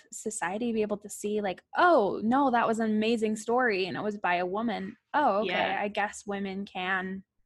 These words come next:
Speaker 1: write and they can write good stories and they can write whatever they want." And also just, I kind of talked about what it did for the genre, but kind of today, <laughs> I read a thing that was talking about how there's still residual effects of a lot of the things that they did.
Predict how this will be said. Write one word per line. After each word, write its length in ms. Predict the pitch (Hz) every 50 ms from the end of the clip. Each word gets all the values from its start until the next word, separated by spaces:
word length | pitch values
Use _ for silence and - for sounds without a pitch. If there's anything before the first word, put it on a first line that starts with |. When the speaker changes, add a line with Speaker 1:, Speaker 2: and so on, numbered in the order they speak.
| _ _ _ _ _ _ _ _ _ _ _ _ _ _ _ _ -
Speaker 1:
write 320 | 208 202 226 214 175 - - _ _ _ _ _ _ _ _ _ _ _ _ _
and 160 | - 202 196 185
they 100 | 185 190
can 160 | - 208 208
write 180 | 202 190 190
good 240 | 202 226 247 226 202
stories 560 | - - - 202 202 190 185 175 175 - -
and 160 | - 202 202 208
they 80 | 208
can 140 | 208 - 208
write 180 | 226 185 175 -
whatever 360 | 190 185 185 185 180 180 180
they 140 | 180 175 175
want." 360 | 185 190 226 226 - - - _ _ _ _ _ _ _ _ -
And 280 | 226 220 220 214 202
also 800 | - - 233 269 294 - - - 240 226 208 208 208 208 202 -
just, 260 | - 254 226 - - - _ _ -
I 60 | 233
kind 200 | - 262 285 285
of 80 | 277
talked 240 | 277 - 233 240 240
about 160 | - 240 220
what 120 | 147 190 208
it 100 | 185 -
did 180 | 208 214 208
for 140 | 214 214 208
the 160 | 190 196 180
genre, 580 | 190 - 185 180 196 214 202 180 - - 208 - _ -
but 280 | 220 214 202 - - - _ _ _ _ _ _ _ _ _ -
kind 240 | - 254 247 240
of 240 | 269 262 240 220 - -
today, 680 | - 262 208 190 160 - 196 202 220 262 285 294 277 - _ _
<laughs> 100 | - -
I 240 | 240 262 240 220
read 180 | 220 220 214 214
a 100 | 226 233
thing 220 | 233 233 208 214 220
that 80 | 220 -
was 100 | 226 -
talking 220 | - 202 196 190
about 120 | 196 190 202
how 80 | 202
there's 220 | 185 185 202 202 -
still 420 | - - - 185 185 196 196 196
residual 600 | 196 196 185 185 185 175 180 190 185 180 180 180
effects 380 | 180 - - 175 202 - - -
of 120 | 202 202
a 40 | 170
lot 200 | 165 - - -
of 120 | - -
the 100 | - -
things 320 | - - - 190 202 208 -
that 180 | 190 190 -
they 100 | 175 180
did. 380 | 175 180 180 160 - 196 214